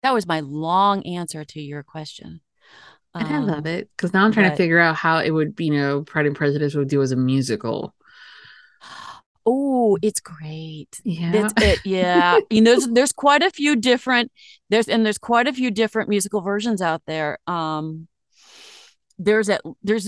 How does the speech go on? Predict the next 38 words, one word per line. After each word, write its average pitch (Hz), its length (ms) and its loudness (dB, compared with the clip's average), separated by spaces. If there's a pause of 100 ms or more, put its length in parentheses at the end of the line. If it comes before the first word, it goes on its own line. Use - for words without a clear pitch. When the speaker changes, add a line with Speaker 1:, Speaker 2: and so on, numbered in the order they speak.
Speaker 1:
I 233 100 4
think 294 140 0
there's 220 180 0
no 196 240 4
less 190 260 2
than 170 220 -2
about 160 440 -4 (400)
five 202 320 0
or 190 140 -4
six - 580 -4 (120)
that 180 220 -2
are, 175 220 -2
might 196 300 -2
still 208 320 -2
be 170 400 -8 (520)
running 180 400 -4
somewhere 170 640 -2
in 147 140 -6
the 151 80 -8
country, 160 380 -10
in 165 180 -10
the 160 60 -4
United 151 400 -6
States 151 360 -10
right - 140 -14
now. 85 220 -12 (180)
Maybe 202 220 0
not 165 200 -2
right 147 200 -6
now, 135 260 -12
but - 240 -10 (840)
um, 156 280 -4
the 165 80 -6
one 208 200 -2
we 214 100 0
did 175 200 -6
was 156 200 -8
quite, 160 380 -10